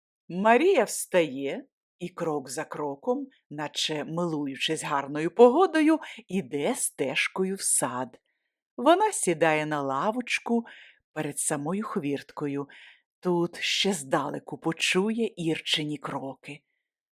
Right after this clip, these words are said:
Мала не повинна помітити неспокою на її лиці.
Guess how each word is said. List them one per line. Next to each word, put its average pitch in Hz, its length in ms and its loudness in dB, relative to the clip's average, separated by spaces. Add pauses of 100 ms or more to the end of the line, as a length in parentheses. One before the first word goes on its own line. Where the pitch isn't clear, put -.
(100)
Мала 185 560 8
не 175 140 0
повинна 160 680 2
помітити 247 800 -2
неспокою 185 1080 -2
на 170 140 -6
її 139 440 -6
лиці. 165 580 -4